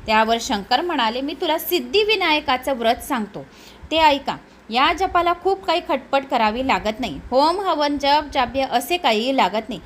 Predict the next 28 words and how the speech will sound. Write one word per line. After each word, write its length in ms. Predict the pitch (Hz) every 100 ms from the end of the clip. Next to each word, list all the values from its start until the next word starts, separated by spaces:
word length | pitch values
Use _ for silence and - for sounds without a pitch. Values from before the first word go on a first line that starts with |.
| - - -
भाद्रपद 500 | 240 269 339 349 349
शुक्ल 380 | - 403 403 403
चतुर्थीला, 760 | - 269 240 240 240 208 196 269 - - - - -
भाद्रपद 580 | 233 233 233 247 277 330 -
शुद्ध 440 | 392 403 - 392
चक-, 300 | 370 262 269
चतुर्थीला 640 | 269 254 311 370 403 330
सकाळी 360 | 320 330 285 311
स्वच्छ 420 | 320 311 - - 233 - - - - -
स्नान 460 | - 254 247 294 339
करावे, 440 | 330 311 311 220
आपल्या 320 | 185 - 240
गुरूंकडे 520 | 233 240 302 311 294
जायचे, 480 | 285 277 277 285 214 - - -
अर्घ्य 300 | 233 277 330
देऊन 220 | 294 320
विधीपूर्वक 500 | 311 285 262 285 285
गुरूंची 400 | 269 262 269 269
पद्य 340 | - 233 226 269
पूजा 340 | 269 233 277
करून, 320 | 285 269 285
गजाननाची 680 | 220 220 254 277 285 262 262
पूजा 360 | 262 226 220 311
करून 320 | 330 269 247
गुरूंकडून 580 | 226 254 370 320 269 269
व्रत 240 | 233 254
समजून 420 | - 294 233 254 269
घ्यावे. 260 | 311 208